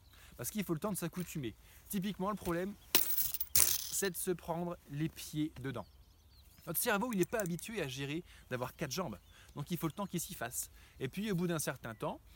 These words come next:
j'ai mis plusieurs, euh, dizaines d'heures, plusieurs jours de marche à m'accoutumer en ce qui me concerne. Au bout d'un certain temps, mon cerveau connaît par cœur la distance. Il sait que si mon poignet est comme ça, c'est bien.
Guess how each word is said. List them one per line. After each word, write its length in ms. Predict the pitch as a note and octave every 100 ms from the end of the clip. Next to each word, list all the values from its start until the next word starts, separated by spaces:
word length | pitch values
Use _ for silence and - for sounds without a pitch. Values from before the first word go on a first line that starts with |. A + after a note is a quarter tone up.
| - - - -
j'ai 140 | A#2 D#3
mis 120 | G#3+
plusieurs, 680 | - A3 F#3+ G3+ G3 E3+ D#3+
euh, 480 | C#3 C3 A#2+ A2 G#2 G2+ - - - - -
dizaines 400 | C#3+ F#3 F3 D3+
d'heures, 240 | B2 C#3+
plusieurs 320 | - C#3+ B2
jours 180 | B2+ F3+
de 100 | D3
marche 300 | B2 C#3+ -
à 40 | A#2+
m'accoutumer 540 | A2 - A2+ A2 G#2+
en 60 | C#3+
ce 80 |
qui 60 | G#2+
me 60 | G#2
concerne. 420 | G2 - C#3 A#2 - - - - - - -
Au 60 |
bout 100 | D3
d'un 100 | G3+
certain 280 | F3+ D#3+ C3+
temps, 180 | A#2 G3
mon 120 | F3
cerveau 500 | C3+ C#3+ B2 D3 F#3+ -
connaît 220 | D3 C3+
par 280 | - E3 -
cœur 200 | F3 C#3
la 80 | B2
distance. 480 | B2 - B2+ F3+
Il 60 | C#3+
sait 120 | D3
que 60 | -
si 80 | D3
mon 100 | D3
poignet 280 | D#3 D3+
est 40 | C3
comme 220 | - F3
ça, 220 | - D#3+
c'est 180 | - C3+
bien. 260 | B2+ D#3